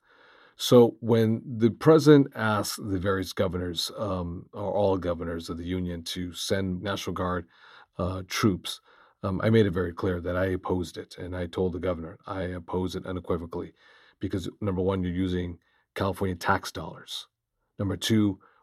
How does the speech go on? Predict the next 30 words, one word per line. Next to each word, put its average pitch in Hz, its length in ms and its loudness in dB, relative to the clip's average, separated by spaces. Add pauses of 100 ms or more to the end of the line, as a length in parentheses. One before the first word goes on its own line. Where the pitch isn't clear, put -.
we 98 160 0
are 92 80 -4
sending 107 520 4
troops, - 560 -6
men 107 280 0
and 104 100 2
women 95 300 0
who 95 160 -2
are 90 60 -4
highly 95 340 0
trained 92 520 0 (320)
for - 160 -12
combat 98 600 -4
situations, - 880 -8 (260)
to 110 140 0
intercept 107 480 0 (240)
women 107 280 4
and 95 140 0
children." 90 400 2 (420)
So 107 640 4
obviously 110 440 4
the 92 80 0
governor 104 420 4 (160)
clearly 127 420 10
amended 104 600 4
the 95 100 -2
request 92 540 -2
from 101 160 2
the 95 60 0
president 87 560 -4